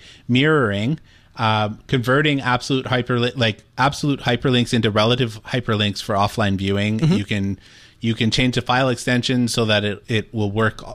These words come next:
Speaker 1: like, locally and all that kind of stuff. So, uh,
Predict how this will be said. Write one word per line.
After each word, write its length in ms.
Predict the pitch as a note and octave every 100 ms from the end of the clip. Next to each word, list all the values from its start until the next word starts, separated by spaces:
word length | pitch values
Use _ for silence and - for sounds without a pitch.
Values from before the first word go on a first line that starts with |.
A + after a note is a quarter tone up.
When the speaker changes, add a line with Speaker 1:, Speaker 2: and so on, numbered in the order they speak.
| -
Speaker 1:
like, 320 | G#2+ F#2+ -
locally 420 | A2+ C3 C#3+ C3
and 100 | G#2+
all 120 | G#2+ A2
that 200 | G#2+ -
kind 160 | A#2
of 60 | F#2
stuff. 260 | G2+ F2
So, 320 | - A2 G#2 - - - - - - -
uh, 220 | A2+ G#2+